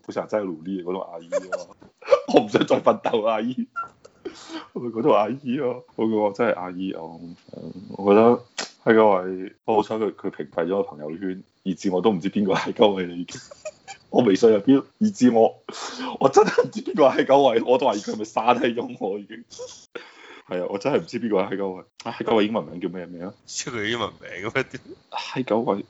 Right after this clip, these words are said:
Speaker 1: 啊，真係唔知喎。係啊，我真係，誒，我哋個群入邊可能可以搵到閪鳩位。
Speaker 2: 誒，你下次打探下佢個龐氏騙局有一片乜閪嘢，同埋今晚有幾大啊？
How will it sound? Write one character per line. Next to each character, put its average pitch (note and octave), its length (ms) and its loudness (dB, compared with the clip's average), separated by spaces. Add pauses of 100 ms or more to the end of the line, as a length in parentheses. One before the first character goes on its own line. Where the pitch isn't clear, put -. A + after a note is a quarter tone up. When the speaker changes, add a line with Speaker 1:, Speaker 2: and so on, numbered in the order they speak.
(100)
Speaker 1:
啊， C3 120 -12
真 D#3 160 -4
係 C#3 180 -2
唔 E2 260 -6
知 - 220 -4
喎。 G#2 760 2 (160)
係 D#2 160 -2
啊， - 60 0
我 E2 80 -2
真 B2 160 -4
係， - 80 -6 (320)
誒， D3+ 160 -6 (260)
我 - 140 -2
哋 F2 100 0
個 - 140 -12
群 - 220 -2
入 - 100 -4
邊 A2 180 -2
可 A2+ 80 0
能 F#2 140 2
可 G2 80 0
以 G#2+ 40 -2
搵 F#2 140 2
到 F#2+ 80 2
閪 F#2 140 2
鳩 F#2 140 4
位。 F2 120 -2 (220)
Speaker 2:
誒， F#2 100 -8
你 F2+ 60 -14
下 F2+ 180 -10
次 G2 220 -16 (160)
打 G2 180 -2
探 G2 320 -4
下 F#2+ 220 -2
佢 - 20 -6
個 G2+ 220 -6
龐 G2 280 -12
氏 - 140 -14
騙 - 60 -20 (120)
局 G2 60 -10
有 F#2 80 -8
一 F2+ 40 -14 (120)
片 - 260 -18
乜 A#2 60 -4
閪 - 160 -2 (180)
嘢， C3 280 -4 (180)
同 A2 120 -4
埋 F2+ 100 -6
今 B2+ 120 0
晚 B2 140 4
有 A#2 80 0
幾 A2 220 -8
大 A#2 160 -2
啊？ G#2 80 -4